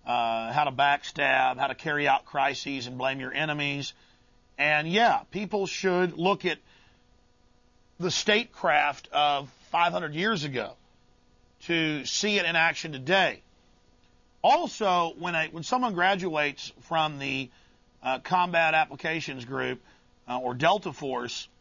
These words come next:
in the U S Army, uh, the, the highest, you know, level of Special Forces troops,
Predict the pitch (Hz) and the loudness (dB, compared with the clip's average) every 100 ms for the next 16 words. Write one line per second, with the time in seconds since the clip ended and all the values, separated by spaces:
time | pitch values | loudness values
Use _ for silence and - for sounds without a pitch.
0 | _ _ _ _ _ _ _ _ - 131 | _ _ _ _ _ _ _ _ -14 -10
1 | 135 170 151 139 - 156 185 139 123 113 | -4 0 0 0 0 0 0 -4 -8 -14
2 | _ _ _ _ _ _ _ _ _ - | _ _ _ _ _ _ _ _ _ -4
3 | 131 135 131 131 123 127 156 147 127 - | 0 0 -2 -4 -4 0 2 0 -4 -12
4 | - 123 120 131 156 135 120 113 151 139 | -12 -10 -4 0 0 -2 -8 -6 -6 -6
5 | 131 117 143 131 123 - 185 185 127 113 | -8 -8 -6 -6 -10 -8 -4 -2 -2 -4
6 | - | -14